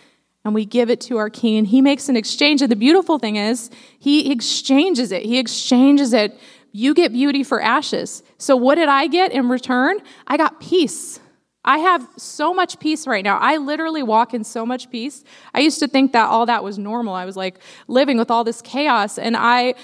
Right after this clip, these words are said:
forgave Peter, and we also went through, we got delivered. I would, I would recommend, you guys have a ministry here, I would highly recommend going through that. It's amazing. But I was released from so much bondage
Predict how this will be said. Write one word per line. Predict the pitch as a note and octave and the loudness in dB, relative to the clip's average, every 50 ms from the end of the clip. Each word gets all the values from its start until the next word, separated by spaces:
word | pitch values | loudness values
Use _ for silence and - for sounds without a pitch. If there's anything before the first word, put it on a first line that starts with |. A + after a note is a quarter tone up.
| - - - _ - | -18 -20 -20 _ -6
forgave | - C4+ B3 A3+ A#3+ C4+ C#4+ E4 F#4 F4+ - | -2 -2 0 0 2 2 2 2 0 -2 -4
Peter, | - A#3+ A3+ A3 G#3+ A3 A3+ - | -6 -4 -2 0 0 0 0 0
and | A#3 A#3+ | 0 2
we | C4 C4 | 2 2
also | C4 C#4 C4+ - D#4 C#4+ | 2 2 2 0 0 0
went | B3 A#3+ A3+ A#3+ | 0 -2 -4 -4
through, | B3+ B3 A#3 | -4 -4 -2
we | G#3+ A3+ | -2 -2
got | G3+ G#3+ G#3+ G#3+ G#3 - - | 0 2 0 0 0 -4 -8
delivered. | G#3+ G#3 G#3+ G#3 G#3 G#3+ G3+ G3 | -8 -4 -4 -2 -2 0 0 2
I | F#3+ | 0
would, | F#3+ G3 F#3+ - | 0 -2 -4 -4
I | - G#3 | -2 -2
would | G#3 G#3 G3+ | -2 -2 -2
recommend, | A3+ A#3 A#3+ - B3+ A#3 A3+ G#3+ A3 A3 A3 G3+ | -2 -2 0 0 0 2 2 2 0 -2 -2 -4
you | G3+ | -4
guys | F3+ G#3 G#3 G#3 | -2 -2 -2 -2
have | - G#3+ G3 | -2 -4 -4
a | G3+ | -4
ministry | G#3 G#3+ A3+ A#3 A#3 A#3 - B3 A#3+ B3+ | -4 -4 -2 -2 -4 -4 -4 -6 -4 -2
here, | A#3 A3 G#3+ G#3+ | -2 0 2 2
I | G#3+ G3 G#3 | 2 2 2
would | G3+ G3+ | 0 0
highly | G#3 A3+ G#3+ G#3+ G#3+ | 0 -2 0 0 0
recommend | G#3+ G3+ G#3 - G#3 G3+ G3 G3 G3+ | 0 0 -2 -2 -4 -4 -4 -2 -2
going | F#3 G3 G3 G3 G3+ | -2 0 0 -2 -2
through | - - G#3+ G#3+ | -2 0 2 2
that. | F#3+ F#3 F#3 - | 2 2 0 -2
It's | G3 G3 - | -4 -6 -6
amazing. | G#3 G3+ G3 G#3 G#3+ A3 G#3+ G3+ G3+ F#3+ - - - - - - - - - - _ | -6 -4 -2 0 0 0 0 -2 -4 -6 -6 -10 -16 -20 -20 -20 -20 -20 -20 -6 _
But | - B3+ C4 B3+ | 2 4 4 2
I | - B3 C4 | 2 0 0
was | C#4 D#4+ D#4+ - | 2 0 -2 -2
released | B3 B3+ B3+ B3 A#3+ B3+ D4 C4 - - | -4 -6 -4 -4 -2 -4 -4 -6 -6 -8
from | - A#3+ A3+ | -6 -6 -6
so | G#3 - - - A3+ A#3 B3 C4 C4 | -6 -6 -6 -2 0 0 2 2 2
much | A#3+ A#3+ A#3+ A#3 - - F#3+ F3 - _ | 0 0 0 -2 -4 -8 -12 -16 -12 _
bondage | F#3 F#3 A3 D4 F4+ F4 B3 F3 - - - - - | -6 -4 -2 -2 -2 -2 -4 -4 -6 -8 -12 -12 -14